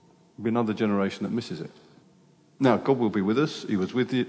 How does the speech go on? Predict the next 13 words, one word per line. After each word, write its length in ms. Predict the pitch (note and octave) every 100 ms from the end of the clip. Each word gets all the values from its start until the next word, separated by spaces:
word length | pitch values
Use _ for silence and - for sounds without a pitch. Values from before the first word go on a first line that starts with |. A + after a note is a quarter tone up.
| -
he 120 | A#2
was 80 | F#2
with 180 | C3+ B2+
those 260 | A#2 A2+
Israelites 400 | A#2 A#2 A#2+ G#2
for 80 | -
forty 380 | - B2+ B2 A#2
years. 320 | G#2+ B2 B2
He 60 | F#2
was 140 | F2
faithful 400 | - B2 C#3 C3
to 100 | -
them, 280 | A#2+ C3 A#2